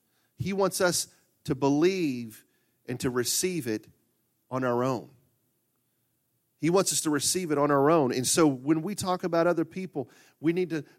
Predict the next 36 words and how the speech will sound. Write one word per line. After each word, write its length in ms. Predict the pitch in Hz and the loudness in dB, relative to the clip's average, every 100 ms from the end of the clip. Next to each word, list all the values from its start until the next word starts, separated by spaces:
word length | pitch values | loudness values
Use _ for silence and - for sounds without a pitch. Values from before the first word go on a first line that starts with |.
| _ | _
pray 280 | 175 175 | -2 0
that 160 | 165 156 | 0 -2
the 100 | 156 | -6
Lord 260 | 151 175 147 | -2 -4 -4
will 220 | 156 147 _ _ | -6 -8 _ _
give 220 | 151 143 | -2 0
them 160 | 156 127 | -2 -4
a 80 | 135 | -6
receiving 880 | 139 120 - 190 185 131 110 107 _ | -6 -4 -4 -4 -6 -6 -6 -8 _
heart, 420 | - 147 104 - - | -4 0 0 -4 -6
a 80 | 131 | -4
receiving 680 | 139 131 185 196 156 131 | -2 -2 -2 -2 -4 -2
spirit, 480 | 117 - 185 175 123 - - | -2 -2 0 0 0 -6 -6
that 160 | 151 147 | -2 4
they 100 | 202 | 6
will 120 | 185 | 8
want 180 | 190 185 | 4 0
to 100 | 170 | 0
receive 840 | 165 156 - 254 247 185 151 - - - | 2 2 2 2 2 2 -2 -4 -14 -2
what 180 | 165 160 | 0 0
the 100 | 147 | 2
Holy 260 | 160 151 | 2 2
Spirit 420 | 139 - 180 143 | 0 -2 0 2
has 220 | 131 147 139 | 2 2 2
for 100 | 139 | -2
them 160 | 131 - - - | -4 -4 -20 -10
and 120 | 139 | 0
receive 520 | 170 160 - 247 233 | 2 4 2 0 -2
the 100 | 175 | 0
living 320 | 175 190 170 160 | 2 4 2 4
water 260 | 185 180 | 6 6
that 140 | 160 143 | 4 -2
Jesus 460 | - 175 156 143 | -4 -4 -2 -2
has 320 | - 156 151 139 | 0 2 0 0
for 160 | 151 | 0
them, 320 | 139 139 92 | 2 0 -2